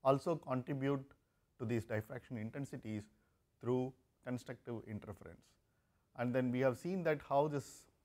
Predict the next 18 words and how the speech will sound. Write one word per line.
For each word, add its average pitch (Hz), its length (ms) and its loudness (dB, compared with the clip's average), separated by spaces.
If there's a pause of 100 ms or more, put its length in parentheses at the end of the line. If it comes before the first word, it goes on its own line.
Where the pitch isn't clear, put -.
(140)
contribution 139 640 0
from 117 320 0 (1000)
each 175 460 -2 (600)
atoms 147 560 2
in 120 180 0
the 113 220 0 (120)
planes 135 340 0 (1000)
below 143 320 6
the, 143 300 2 (320)
the 104 100 -2
surface 135 460 -2 (680)
and, 113 300 0 (160)
and 113 240 -2 (180)
how 165 280 6
the 123 80 4
overall 147 520 6 (460)
diffractional 123 560 0
intensity 113 640 -4